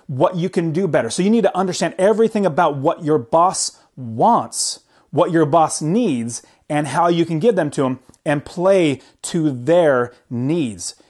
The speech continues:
If you prove to them that you are much more valuable than other people, that because of you, you've done so much, and you're gonna do so much more. You're gonna make them more money or save them more money. If you make it all about the person, remember, this is the art of negotiating.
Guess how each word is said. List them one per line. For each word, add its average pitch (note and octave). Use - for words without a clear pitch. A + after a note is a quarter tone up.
If D3+
you A3+
prove B3+
to D#3+
them G#2+
that C#3
you F3+
are C#3+
much D3
more E3+
valuable C#3+
than B2+
other C#3+
people, G3+
that C3+
because D#3+
of C3+
you, D#3
you've D3+
done D3
so D#3
much, C#3+
and G#3+
you're F3+
gonna F#3
do F3
so F3
much D#3+
more. D#3
You're C#3+
gonna D#3+
make F3
them E3
more D#3
money C3+
or C3
save A#3
them E3+
more D3
money. B2+
If C#3
you F#3+
make G3+
it F3
all E3
about E3+
the -
person, G#3+
remember, C#3+
this F#3
is F3
the F3
art G3
of D#3+
negotiating. C#3+